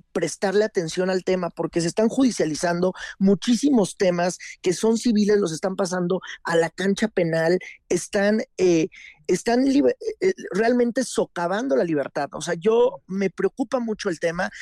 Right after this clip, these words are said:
Si no fuera, eh, en mi caso yo, Irving Pineda, yo estaría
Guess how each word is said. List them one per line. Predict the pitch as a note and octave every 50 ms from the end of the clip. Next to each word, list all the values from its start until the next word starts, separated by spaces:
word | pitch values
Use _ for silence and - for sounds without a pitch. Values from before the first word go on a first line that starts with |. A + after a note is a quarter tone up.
| - -
Si | - - - A3 G#3+ A#3
no | A#3 B3 C#4 C#4+ C#4+
fuera, | - - B3+ A#3+ A#3+ A#3 A3 A3 - - -
eh, | - E3+ E3+ D#3+ - -
en | F3+ F3+ F3
mi | E3+
caso | - - G3+ F3+ F#3+ G3+
yo, | F#3 F#3+ G3 G3
Irving | F#3+ F#3 F#3 F#3+ G3 F#3+
Pineda, | - D#3+ D3 D#3+ D#3+ D#3+ E3+ F#3+ - - - - - -
yo | - D#3 D#3 G#3 A3 A3+ A#3 - -
estaría | - F#3 E3+ - - F3 E3 F#3 G3 G3+ G3+